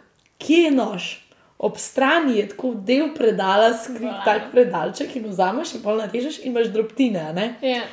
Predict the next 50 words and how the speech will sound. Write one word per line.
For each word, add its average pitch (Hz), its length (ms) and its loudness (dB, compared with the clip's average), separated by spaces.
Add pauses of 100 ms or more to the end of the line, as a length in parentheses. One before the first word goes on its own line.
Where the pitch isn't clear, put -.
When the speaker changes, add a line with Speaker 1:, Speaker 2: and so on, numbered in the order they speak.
(180)
Speaker 1:
Kaj 392 240 4
zdaj 370 160 6
z 277 80 4
drobtinami? 262 640 0 (380)
No 247 160 8
worries, 254 600 4 (140)
na 202 160 0
levi 294 320 8
s-, - 220 -4
na, 220 180 -2 (160)
se 214 180 -6
pravi, 202 220 0
ne, 196 140 -2
na 165 80 -4
desni 247 380 0
strani 208 260 0
Speaker 2:
Paš - 80 -2
ven. - 80 2
Speaker 1:
predala 247 400 4 (260)
d-, 180 160 -10 (120)
je, 226 260 4 (260)
potegneš 277 600 0
ven 254 260 2
in 226 220 -4
so 226 160 -2
smeti 220 480 0
biološke 202 680 0
in 220 120 -6
samo 269 180 4
Speaker 2:
Oddavaj. 247 100 2
Speaker 1:
takole 233 340 2
flk 339 340 -6
narediš 277 440 2 (520)
in 214 80 -4
je 226 80 0
to 233 140 -6
noter. 208 340 0
In 220 100 -4
jaz 262 140 0
sem 269 140 -4
ga 233 100 -6
samo 233 240 -6
tako, 233 380 -8 (480)
Speaker 2:
Jaz 302 340 2
to 285 140 4
rabim. 262 400 6 (180)
Speaker 1:
če - 120 4
imam 269 200 6
jaz 370 200 2
samo 285 260 6